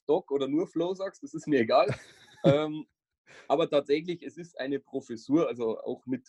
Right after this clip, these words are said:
Speaker 1: dem Titel des Professors.
Speaker 2: Sehr cool.
Speaker 1: Und die be-, beschränkt sich, wie gesagt, auf Strafrecht und Strafverfahrensrecht.
Speaker 2: Es hat mich, es hat mich echt extrem gefreut, wie ich's gelesen hab. Ähm, wie viele Tage bist denn du da beschäftigt? Also ich meine, du bist ja eigentlich Vollzeit-Strafverteidiger und dann,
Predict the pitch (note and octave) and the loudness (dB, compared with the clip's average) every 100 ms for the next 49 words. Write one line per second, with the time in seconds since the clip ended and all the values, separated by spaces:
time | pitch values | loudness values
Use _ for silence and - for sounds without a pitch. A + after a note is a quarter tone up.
0 | - - A2 G#2+ _ A#2+ C#3+ C3 - _ | -14 -8 -6 -8 _ -4 -2 -2 -4 _
1 | A2 - - - G#2+ G#2+ D3+ D#3+ D#3 - | -12 -10 -14 -10 0 2 4 2 2 -2
2 | - C3 B2 A#2 A2 D3+ E3 D3 C3+ B2+ | -4 -2 -2 0 6 6 6 2 2 -2
3 | _ B2 A#2 D3 D3+ C#3 C3 A#2+ C3 - | _ -2 2 2 2 -6 -2 4 4 2
4 | G#2+ F#2+ G2 B2 C3 A#2 A2 A2 A2 G2+ | -6 -4 -2 0 -2 -10 -6 -4 -4 -6
5 | - F#2 G#2+ - E2+ - _ _ _ _ | -4 -4 -4 -8 -10 -10 _ _ _ _
6 | _ C3+ C#3 F3 D#3+ - C#3+ D#3 E3 E3 | _ 0 2 2 0 -2 -2 2 2 2
7 | F3 - - C#3+ - D#3+ E3+ D#3 - D3+ | 0 -2 -4 -6 0 2 4 2 2 2
8 | D#3 D3 - C#3+ D#3+ F3 F3+ G3 - - | 2 -2 -2 2 4 4 2 0 -6 -20
9 | _ _ - D#3 D#3 D#3 D#3 D#3 D#3 D3 | _ _ 0 4 4 4 4 6 4 2
10 | C#3 D3 F#3+ G#3 G3 E3 E3+ A3 G3 - | 0 0 4 4 4 4 2 2 -2 0
11 | F3+ E3 D3+ - A#3 B2+ A#2+ - B2 C3+ | 2 4 4 0 0 -2 -4 -4 -2 0
12 | D#3 D3+ D3 G3 C#3+ D#3 G3+ F#3 E3+ E3+ | 2 2 0 2 2 4 2 2 2 2
13 | F3 - C3+ - E3+ F3 F3+ G#3 - D3 | 0 0 -2 0 0 2 2 2 0 0
14 | D3 D3 D#3 D#3 D#3 | 2 2 0 -2 -6